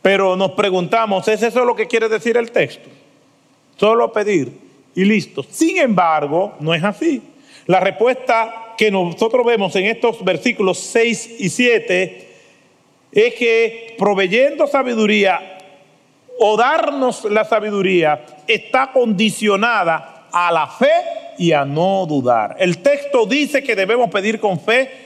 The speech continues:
Sería una congruencia decir, "Tenemos fe", y a la vez estamos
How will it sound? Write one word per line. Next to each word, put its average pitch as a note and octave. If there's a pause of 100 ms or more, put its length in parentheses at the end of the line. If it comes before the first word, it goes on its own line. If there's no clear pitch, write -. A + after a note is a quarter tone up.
(260)
Sería A#3
una B3
congruencia B3 (480)
decir, G3
"Tenemos B3
fe", G#3
y F3+
a F3+
la F3
vez G3 (320)
estamos F3+